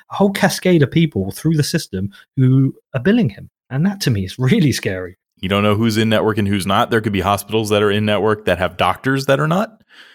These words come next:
Speaker 2: So <laughs> you could be at the right hospital, have taken the right ambulance, and just see the wrong doctor because he's a specialist that isn't covered by your thing. And now all of a sudden you have to pay,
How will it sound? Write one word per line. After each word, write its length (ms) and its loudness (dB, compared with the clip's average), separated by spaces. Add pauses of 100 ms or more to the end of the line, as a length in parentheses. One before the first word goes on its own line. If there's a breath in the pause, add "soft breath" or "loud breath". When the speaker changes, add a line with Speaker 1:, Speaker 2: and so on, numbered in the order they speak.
(160 loud breath)
Speaker 2:
So 540 2
<laughs> 40 -6
you 460 2
could 100 2
be 140 4
at 80 0
the 100 -2
right 240 2
hospital, 400 2
have 180 -2
taken 280 -4
the 80 -2
right 160 0
ambulance, 500 -2 (440 loud breath)
and 120 -2
just 180 -4
see 160 0
the 140 4
wrong 260 2
doctor 460 -4
because 240 -4
he's 160 -4
a 60 -6
specialist 600 -2
that 140 0
isn't 220 -2
covered 280 -2
by 140 0
your 100 -2
thing. 320 -2
And 80 -6
now 160 -2
all 80 -2
of 60 -6
a 20 -12
sudden 260 -4
you 120 -2
have 100 -6
to 80 -14
pay, 320 -2